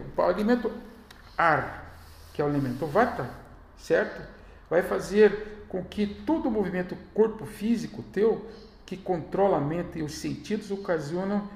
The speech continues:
uma elimi-, ajuda a eliminação dos resíduos. Então, a vata,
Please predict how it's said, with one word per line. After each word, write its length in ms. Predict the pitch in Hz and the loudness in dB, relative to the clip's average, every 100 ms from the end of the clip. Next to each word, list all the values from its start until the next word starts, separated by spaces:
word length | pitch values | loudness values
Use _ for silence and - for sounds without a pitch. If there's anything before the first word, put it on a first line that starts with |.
| - | -8
uma 140 | 175 | -2
elimi-, 560 | 170 175 180 170 170 139 | -2 -2 -4 -4 -4 0
ajuda 320 | 143 143 190 | 0 0 -2
a 20 | 175 | -4
eliminação 600 | 170 165 156 - 175 175 - - | -4 -6 -6 -6 -6 -8 -14 -10
dos 200 | 165 180 | -2 -2
resíduos. 580 | 143 160 135 131 - - | -2 -6 -2 -4 -4 -6
Então, 420 | 139 - 170 147 - - - | -6 0 0 0 -6 -12 -6
a 100 | 131 | -4
vata, 520 | 139 202 220 139 | 0 0 0 -4